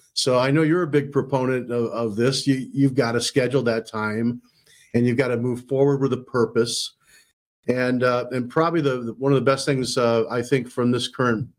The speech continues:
blog that I read, uh, is, is really talking about moving the progress forward. It's not,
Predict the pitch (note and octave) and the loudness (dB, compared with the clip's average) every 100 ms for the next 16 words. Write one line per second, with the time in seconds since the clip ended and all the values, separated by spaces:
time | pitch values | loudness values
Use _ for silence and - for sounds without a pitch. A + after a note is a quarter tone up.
0 | _ - A#2 B2+ A2 G#2+ C#3 C#3+ G#2 G#2 | _ -2 0 0 0 0 2 0 0 -2
1 | G#2 - A2 - _ _ _ _ A#2 A2+ | -8 -18 -20 -20 _ _ _ _ -2 0
2 | A#2 - C#3+ C#3 D3 C#3 F#3 F#3 D#3+ D3+ | 0 2 2 4 4 6 4 4 0 -2
3 | D3+ C3+ B2+ B2 A#2+ A#2 _ _ _ _ | -2 0 0 0 0 -4 _ _ _ _
4 | _ _ - F#2 - _ D3 E3+ G3+ G#3 | _ _ -10 -10 -14 _ 4 6 6 2
5 | F#3+ D3+ C#3 D#3 - - A2 G#2+ A2 B2 | 2 0 0 -4 -4 -2 0 2 0 -2
6 | - - - - - B2+ - C#3+ C#3 | -12 -20 -18 -6 -4 -2 0 0 -2